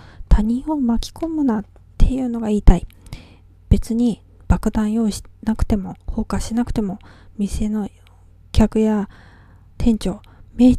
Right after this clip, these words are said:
ちゃ迷惑だから。たまたまそんなのに出くわしたくないよね。テレビのインタビューで東京都新宿区の焼肉店の店長は、「生きた心地がしなかった」と言っていました。事件後に世間を騒がせたかったとか、生きた証を残したかった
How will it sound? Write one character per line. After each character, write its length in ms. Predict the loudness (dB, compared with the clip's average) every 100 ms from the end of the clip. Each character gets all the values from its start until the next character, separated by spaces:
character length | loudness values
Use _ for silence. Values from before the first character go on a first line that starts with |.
| 2
ち 100 | 2
ゃ 40 |
迷 180 | 6 6
惑 200 | 4 2
だ 80 | -2
か 80 | -6
ら。 100 | -14 -20 -20 -20 -20 -20 4
た 80 | 4
ま 140 | 6
た 100 | 2
ま 80 | 2
そ 140 | 2 0
ん 80 |
な 80 | -2
の 120 | -2
に 120 | 2 4
出 100 | 4
く 160 | 4
わ 60 | 2
し 100 | 4
た 80 | 4
く 120 | 2
な 180 | 0 0
い 40 |
よ 120 | -2
ね。 220 | 0 0 -2 -10 -20 -20 -20 0
テ 120 | 6
レ 100 | 6
ビ 120 | 4 -4
の 100 | -4
イ 80 |
ン 80 | -4
タ 140 | -2 -2
ビ 100 | -2
ュ 40 |
ー 40 |
で 120 | -2 2
東 160 | 2 2
京 160 | -2
都 220 | -2 -4
新 200 | -4 -4
宿 220 | -2 -4 -4
区 100 | -6
の 140 | -4
焼 240 | -4 -4
肉 160 | -4 -4
店 220 | -4 -4
の 80 | 2
店 240 | 4 4
長 180 | 2 -2
は、 200 | 0 0 -4 -14 -8
「生 80 | 2
き 100 | 4
た 160 | 4
心 240 | 2 -2 -2
地 100 | -2
が 80 |
し 120 | -2 0
な 80 |
か 100 | 0
っ 60 | 0
た」 240 | 0 -2 -2 -6
と 100 | -4
言 80 | -4
っ 40 |
て 140 | -6 -6
い 60 |
ま 160 | -2 0
し 80 | 2
た。 140 | 0 -4 -16 -20 -20 -20 -16
事 100 | -6
件 160 | -2 -2
後 140 | -2
に 160 | -6 -4
世 120 | -6
間 200 | -4 -4
を 40 | 0
騒 160 | 0
が 140 | 2 4
せ 140 | 6
た 100 | 6
か 80 | 6
っ 40 | 6
た 100 | 6
と 100 | 4
か、 200 | 0 0 -6 -14
生 100 | -12
き 120 | -6
た 100 | -4
証 300 | -2 -2 -4
を 60 | -4
残 240 | -4 -4
し 60 | -2
た 120 | -2
か 80 | 0
っ 40 |
た 160 | 0